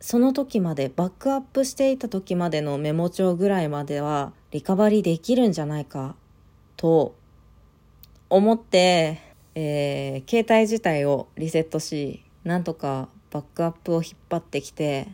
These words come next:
さあ、二ヶ月前の状態、復帰するかなって思ったんですけど、やっぱりダメでした。クラウドのものは一度消えるとどこにもなくなってしまうんですね。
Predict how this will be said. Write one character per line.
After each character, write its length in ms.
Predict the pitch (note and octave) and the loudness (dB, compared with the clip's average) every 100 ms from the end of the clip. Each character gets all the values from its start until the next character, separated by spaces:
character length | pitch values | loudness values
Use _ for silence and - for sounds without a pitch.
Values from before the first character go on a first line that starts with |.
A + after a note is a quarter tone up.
| - | -18
さ 500 | - - - A3 A3+ | -20 -12 0 4 6
あ、 160 | - - _ - _ _ _ _ _ _ _ _ _ _ _ _ | 4 -2 _ -20 _ _ _ _ _ _ _ _ _ _ _ _
二 220 | F#3+ F#3 | 2 2
ヶ 100 | G#3 | 2
月 300 | G3 G#3+ A3 | 2 0 2
前 220 | A3+ A#3+ | 4 4
の 100 | A3+ | 4
状 220 | F#3+ F#3 F#3 | 2 0 -2
態、 340 | G#3+ A3 G#3+ - _ | 0 0 0 -6 _
復 200 | - F3+ | -8 -8
帰 140 | - G3+ | -4 -4
す 140 | G#3+ | 2
る 100 | A#3 | 2
か 140 | A#3+ A#3 | 4 6
な 160 | A#3+ | 6
っ 20 | B3+ - - - - _ | 4 -2 -20 -20 -20 _
て 80 | F#3+ | -2
思 160 | E3 | -2
っ 80 | F#3 | -4
た 140 | F#3+ G3+ | -2 -2
ん 40 | |
で 60 | F3+ | -2
す 100 | - | -4
け 140 | E3+ | -6
ど、 340 | E3+ F#3 F3+ - | -2 2 2 2
や 120 | E3 | -4
っ 40 | D#3+ | -4
ぱ 120 | A3 | -2
り 100 | A3 | -2
ダ 100 | E3 | -2
メ 140 | D#3 | 0
で 100 | G3 A#3 | 2 2
し 100 | - | 0
た。 180 | F3 - - - _ _ - | -2 -2 -14 -20 _ _ -12
ク 160 | - | -2
ラ 220 | A#3 B3 C4 | 0 0 0
ウ 40 | |
ド 540 | C4 C#4 C#4 C#4 C#4 | 0 0 0 0 0
の 180 | C4 C#4+ | 0 0
も 160 | C#4 C#4+ | 0 0
の 160 | D4 | 2
は 400 | C4+ A3 G#3 G3+ - | 2 2 2 0 -4
一 240 | - F#3 F#3 | -8 -4 0
度 140 | F#3+ | 0
消 200 | F#3+ G3+ | 2 2
え 60 | G3+ | 2
る 120 | G#3+ | 2
と 280 | A3+ G#3+ G#3 - | 4 4 2 -4
ど 120 | G3+ E3 | -8 -4
こ 120 | F3 | -2
に 140 | F3 | 0
も 340 | F#3+ G3 G#3 - - _ _ _ _ - | 2 2 0 -4 -20 _ _ _ _ -2
な 160 | G#3 | -2
く 100 | G3+ | 0
な 100 | G#3 | 0
っ 20 | G#3 | -2
て 100 | - | -4
し 140 | A3 | -4
ま 140 | G#3+ | -2
う 20 | G3+ | -2
ん 40 | |
で 100 | G3+ | -6
す 100 | G#3 | -6
ね。 260 | G#3 G#3+ | -4 -4